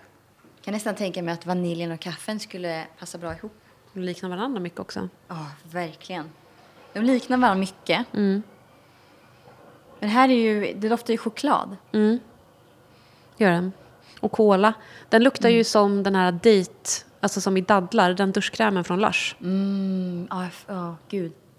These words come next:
Speaker 1: Verkligen så seg, söt.
Speaker 2: Mm. Man ser för sig en sån här
Speaker 1: Torkad frukt.
Speaker 2: mörk, seg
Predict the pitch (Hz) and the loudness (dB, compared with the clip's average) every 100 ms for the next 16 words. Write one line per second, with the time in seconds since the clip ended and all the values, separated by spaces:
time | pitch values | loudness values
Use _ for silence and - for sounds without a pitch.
0 | _ _ _ _ _ - 208 190 214 214 | _ _ _ _ _ -6 -4 -2 -4 -4
1 | 208 180 170 - _ _ _ _ - - | -2 -2 -2 -10 _ _ _ _ -20 -16
2 | - 240 208 180 165 170 - - 202 175 | -8 -6 -2 -2 -4 -8 -8 0 2 2
3 | 160 - - 190 175 170 170 _ _ _ | -2 -10 -6 -2 -2 -2 -4 _ _ _
4 | _ - 196 214 - 226 202 180 180 175 | _ -6 -4 -4 2 4 4 2 0 0
5 | 175 185 202 214 226 220 196 - - - | 2 4 6 8 8 8 2 -4 -14 -12
6 | - 175 165 160 156 160 165 | -4 0 0 0 -4 -8 -12